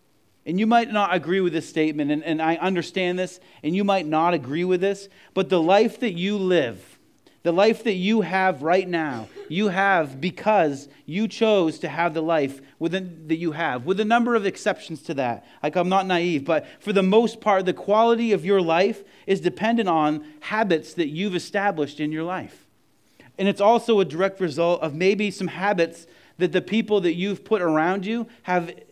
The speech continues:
established in their lives. That the things that they've sown into their lives, that you reap from those, benefits and negatives.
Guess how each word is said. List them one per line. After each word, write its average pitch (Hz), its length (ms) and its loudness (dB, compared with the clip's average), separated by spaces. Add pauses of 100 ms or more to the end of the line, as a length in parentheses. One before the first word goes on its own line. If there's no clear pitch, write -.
(120)
established 185 680 -2
in 175 180 0
their 196 220 2
lives. 120 560 -4 (400)
That 180 80 -2
the 180 100 0
things 226 340 0
that 170 200 0
they've 185 240 4
sown 202 340 0
into 180 180 -4
their 170 200 0
lives, 175 480 2 (160)
that 165 140 0
you 202 280 0
reap 202 340 -2
from 147 280 -2
those, 117 420 -8 (380)
benefits 208 800 0
and 190 260 -2
negatives. 180 720 -6